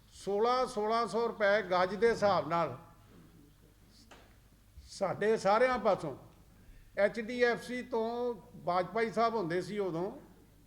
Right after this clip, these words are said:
ਐਚ ਡੀ ਐਫ ਸੀ ਦੇ ਜਿਹੜੇ ਲੋਨ, ਮੋਟਾ ਲੋਨ ਕਰਦੇ ਸੀ,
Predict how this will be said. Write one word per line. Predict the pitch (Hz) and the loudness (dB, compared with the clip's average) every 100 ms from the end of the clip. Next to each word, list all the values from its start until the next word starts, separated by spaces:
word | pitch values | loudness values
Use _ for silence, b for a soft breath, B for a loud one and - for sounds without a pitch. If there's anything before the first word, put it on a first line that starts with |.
| - - - - | -20 -20 -20 -8
ਐਚ | 190 - | -8 -6
ਡੀ | 190 220 | -4 0
ਐਫ | 208 202 | 0 -2
ਸੀ | 202 | -2
ਦੇ | 214 | -2
ਜਿਹੜੇ | 202 202 | 0 -2
ਲੋਨ, | 185 151 170 190 | -2 -2 -2 -4
ਮੋਟਾ | 180 165 160 190 | -4 -8 -2 0
ਲੋਨ | 185 175 170 | 2 0 -2
ਕਰਦੇ | 170 160 147 175 | -2 -4 -2 -4
ਸੀ, | 120 156 202 | -4 -8 -8